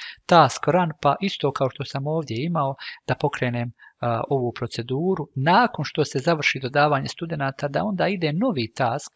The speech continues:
da, apsolutno identična procedura, jel, kao što smo imali malo prije, da ponovo ide novi task u okviru koga će krenuti, a, priča vezana za,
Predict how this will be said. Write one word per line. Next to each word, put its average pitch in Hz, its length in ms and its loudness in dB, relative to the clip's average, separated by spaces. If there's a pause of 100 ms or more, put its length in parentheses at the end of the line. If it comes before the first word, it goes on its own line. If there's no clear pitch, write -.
(560)
da, 135 120 2 (300)
apsolutno 143 500 -2
identična 131 380 -4
procedura, 139 520 -6
jel, 131 140 -2
kao 120 160 -6
što - 140 -16
smo 135 100 -6
imali 113 200 -6
malo 107 160 -6
prije, 185 260 -6 (460)
da 135 120 0 (100)
ponovo 196 360 2
ide 165 200 2
novi 160 380 0
task 170 380 4
u 151 40 -2
okviru 156 360 -2
koga 160 360 2
će - 160 -6
krenuti, 135 520 -6 (240)
a, 113 400 -2
priča 123 380 -4
vezana 113 480 -4
za, 117 220 -2